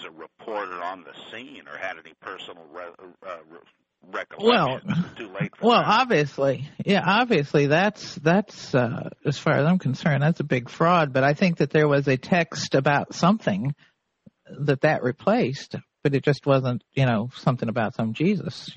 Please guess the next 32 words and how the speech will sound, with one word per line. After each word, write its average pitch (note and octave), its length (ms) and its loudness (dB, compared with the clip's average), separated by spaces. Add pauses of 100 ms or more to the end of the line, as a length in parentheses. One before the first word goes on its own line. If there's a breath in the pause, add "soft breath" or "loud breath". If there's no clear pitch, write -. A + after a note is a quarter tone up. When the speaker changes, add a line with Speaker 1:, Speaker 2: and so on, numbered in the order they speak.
(120)
Speaker 2:
You - 80 -8
know, - 280 -2
it - 60 -4
was B2+ 120 -6
just, - 340 -4 (240)
uh, B2 440 0 (180)
and C3 140 -4
Josephus, C#3+ 560 2
of B2 160 -2 (160)
course, B2 320 2
had, C3 160 2
you A2 100 0
know, B2 80 2
had C3 140 2
a B2 80 -2
lot B2+ 220 2
of A#2 220 -4 (460)
stuff - 320 -2
to - 80 -12
cover C3 340 0
up. C3 200 0
He B2 100 0
was A#2+ 220 -2
as A#2 160 -2
busy C3 320 2
covering B2+ 460 0
and A#2 120 -2
blowing B2 280 2
smoke C3+ 400 0
as A#2 120 -4
he B2 80 -4
was, B2 400 0